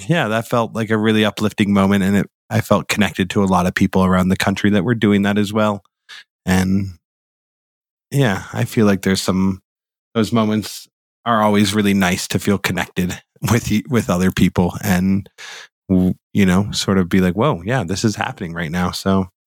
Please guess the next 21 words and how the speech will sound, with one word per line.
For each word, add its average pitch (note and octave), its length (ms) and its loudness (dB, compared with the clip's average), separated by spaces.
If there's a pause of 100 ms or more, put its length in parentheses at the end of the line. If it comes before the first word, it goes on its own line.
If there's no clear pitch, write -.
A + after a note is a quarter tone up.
(920)
yeah, F#2 240 -2
I G#2 120 -2
also G2 260 0
wanted G2+ 220 0
to A2 200 0
mention A2+ 380 -2
that A2+ 260 -2
too, A#2 200 2
s-, - 440 -8
get A2+ 220 -2
people A2+ 260 2
out A2+ 220 0
there B2 200 2
and B2 360 -2 (120)
inspired B2+ 580 0
to C#3 280 0 (840)
look B2 220 0
up B2 160 0
all B2 160 2
those, B2+ 460 0
uh, B2 680 0